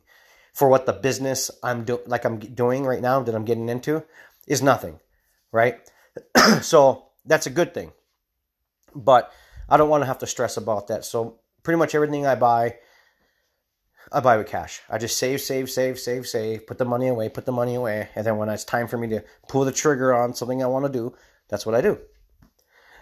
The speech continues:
So, yeah, we'll see. To-, and today is Saturday. So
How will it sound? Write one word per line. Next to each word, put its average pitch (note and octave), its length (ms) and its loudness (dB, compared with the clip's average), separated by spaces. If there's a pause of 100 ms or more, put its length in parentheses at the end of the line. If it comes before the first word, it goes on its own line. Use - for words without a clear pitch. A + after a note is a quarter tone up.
(160)
So, A2 440 0 (840)
yeah, E3 260 2 (220)
we'll F3 80 -2
see. F#3 360 -4 (640)
To-, - 180 -4 (100)
and C#3+ 160 0
today G3+ 280 6
is - 480 -4 (100)
Saturday. C3+ 640 0 (1080)
So D#3+ 880 4